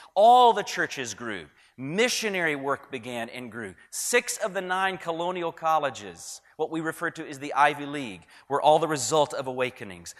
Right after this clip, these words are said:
A distinctive American theology began to grow up under the magisterial reflections of Edwards,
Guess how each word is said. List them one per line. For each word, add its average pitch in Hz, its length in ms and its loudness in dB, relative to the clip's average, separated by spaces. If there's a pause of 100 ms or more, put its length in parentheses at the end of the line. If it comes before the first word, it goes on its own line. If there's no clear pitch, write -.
(100)
A 151 80 -10
distinctive 214 640 -2
American 175 540 0
theology 156 680 2
began 127 320 -8
to 120 60 -12
grow 131 260 0
up 123 200 2
under 135 160 -4
the 120 120 -8
magisterial 156 800 -4
reflections 147 600 -6
of 113 140 -10
Edwards, 131 400 -4